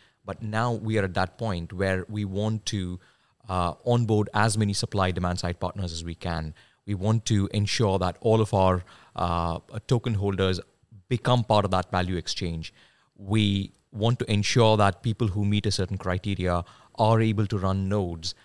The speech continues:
and then be rewarded for running the nodes and becoming part of that,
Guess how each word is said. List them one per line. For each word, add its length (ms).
and 240
then 400
be 180
rewarded 480
for 180
running 320
the 80
nodes 300
and 120
becoming 400
part 260
of 80
that, 320